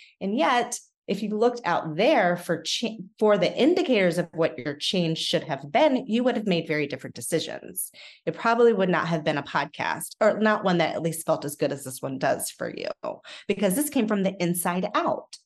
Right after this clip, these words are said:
right? It came from who you are. And yet change wasn't really what created the podcast.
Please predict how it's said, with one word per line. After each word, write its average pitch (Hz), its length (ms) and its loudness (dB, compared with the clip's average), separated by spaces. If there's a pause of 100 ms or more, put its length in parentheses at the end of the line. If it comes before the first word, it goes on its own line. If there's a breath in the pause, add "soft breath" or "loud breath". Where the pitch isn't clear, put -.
(140)
right? 180 280 2
It - 240 -14
came 226 360 -2
from 190 160 2
who 190 340 0
you 170 400 -2
are. 262 720 2 (680 loud breath)
And 214 160 4
yet 214 300 4 (1300)
change 240 560 2
wasn't 185 380 2 (260)
really 190 300 2
what 180 240 2
created 160 340 0
the 139 60 -4
podcast. - 420 -6